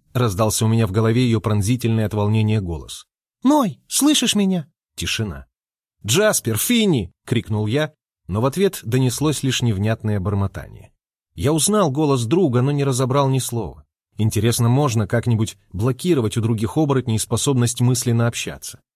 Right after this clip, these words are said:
Понятия не имею. Мы все страшно торопились. Шари и Блю умчались вперёд, Крис нёсся следом, а я за ними. Немного погодя, мы увидели тёмно-синий корпус яхты. Подняв голову, я разглядел три белые палубы и надпись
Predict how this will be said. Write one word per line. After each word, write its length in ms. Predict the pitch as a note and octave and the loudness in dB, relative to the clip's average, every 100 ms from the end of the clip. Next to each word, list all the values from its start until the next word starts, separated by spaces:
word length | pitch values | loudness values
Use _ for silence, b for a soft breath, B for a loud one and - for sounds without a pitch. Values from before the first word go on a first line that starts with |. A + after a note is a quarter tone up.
| _ _ | _ _
Понятия 460 | - E3+ G#2 F2 E2+ | -8 -6 -4 -6 -6
не 200 | D#2+ D#2 | -4 -6
имею. 280 | D2 A#1+ - _ _ _ _ _ _ - | -8 -12 -20 _ _ _ _ _ _ -6
Мы 220 | F#2+ C3 | 0 0
все 200 | - C3 | 0 -4
страшно 520 | - A2 A#2+ - A2+ | -4 -2 -2 -2 -4
торопились. 640 | G#2 G#2 F#2+ D#2 - - _ _ | -2 -6 -6 -14 -16 -20 _ _
Шари 380 | - - B2+ B2+ | -4 0 2 2
и 40 | A#2+ | 2
Блю 260 | B2 D3 | 2 2
умчались 500 | B2+ G#2+ C3 B2 A2 | 2 2 2 2 0
вперёд, 500 | - - B2+ D#3 - b b b | -2 0 0 0 -6 b b b
Крис 340 | - E3+ D#3+ | -2 0 0
нёсся 380 | A#2 C3+ C3 C3+ | 0 0 0 -2
следом, 420 | B2 C3+ D3+ A#2 | -2 0 0 0
а 80 | G2+ | 0
я 140 | A2 A2+ | 0 0
за 120 | A2+ | -2
ними. 300 | F2 C#2 - _ _ - | -4 -8 -18 _ _ -4
Немного 400 | G2+ A#2+ A2+ A2 | 0 2 2 -2
погодя, 400 | G2+ G#2 G2+ B2+ | -2 -2 0 0
мы 160 | A2+ | 0
увидели 340 | A2 G#2+ G#2 G#2 | 0 0 -2 -2
тёмно-синий 640 | - A#2 G#2+ - B2+ A2 | 0 0 0 -2 -2 -2
корпус 460 | - A2+ - A2+ G#2 | 0 -4 -2 -6 -6
яхты. 420 | F2+ C#2+ - - _ _ _ _ _ | -8 -10 -18 -20 _ _ _ _ _
Подняв 320 | E2+ B2+ C#3+ | -4 0 0
голову, 300 | C3 G3 E3+ | 2 2 4
я 80 | E3 | 2
разглядел 480 | D#3 B2 C#3+ D#3+ D#3+ | 0 0 0 2 0
три 160 | C#3 | 0
белые 360 | C3+ C#3+ C#3 C3 | 0 2 2 2
палубы 500 | B2 F3+ E3 C3 C3 | 0 0 0 0 0
и 40 | |
надпись 540 | A#2+ C#3+ - B2 - | 2 0 -2 -6 -6